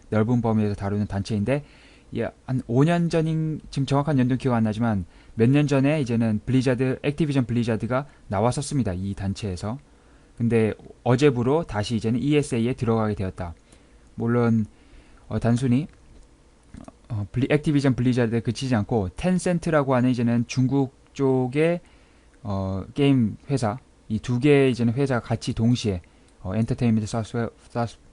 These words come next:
소프트웨어 어소시에이션에 함께 다시 들어가게 되었다라는 소식인데요.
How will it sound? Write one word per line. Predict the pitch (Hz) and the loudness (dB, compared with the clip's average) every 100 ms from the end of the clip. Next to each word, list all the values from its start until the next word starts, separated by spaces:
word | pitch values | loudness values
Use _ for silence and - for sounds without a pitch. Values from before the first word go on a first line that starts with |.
| - | -14
소프트웨어 | - 123 - 107 120 147 | -6 -6 -4 -4 -4 -8
어소시에이션에 | - 120 117 113 98 104 117 147 - - - - - | -8 -6 -4 -4 -2 -2 -2 -4 -8 -20 -20 -20 -12
함께 | - 147 139 85 - _ _ | -4 -4 -4 -8 -10 _ _
다시 | - 95 110 | -12 -10 -6
들어가게 | 113 107 101 | -2 -2 -2
되었다라는 | 104 92 - 87 - _ _ 104 104 110 | -4 -8 -8 -14 -16 _ _ -6 -4 -2
소식인데요. | 131 123 117 101 110 | -4 -4 -2 -2 -2